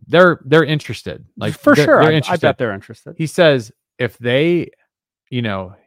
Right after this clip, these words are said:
Speaker 1: if they hear somebody's kicking my door down, I think they have a gun.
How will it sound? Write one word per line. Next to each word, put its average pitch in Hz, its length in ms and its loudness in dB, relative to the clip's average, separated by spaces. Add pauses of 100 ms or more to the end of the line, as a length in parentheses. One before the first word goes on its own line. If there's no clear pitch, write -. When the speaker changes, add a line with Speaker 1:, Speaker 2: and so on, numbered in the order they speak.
(160)
Speaker 1:
if - 220 -16
they 131 340 -4
hear 139 480 -4 (140)
somebody's 143 520 -8
kicking 131 360 -10
my 110 140 -6
door 101 300 -8
down, 117 200 -6
I 98 140 -12
think - 400 -14
they 120 100 -4
have 107 180 -6
a 101 60 -8
gun. 101 460 -6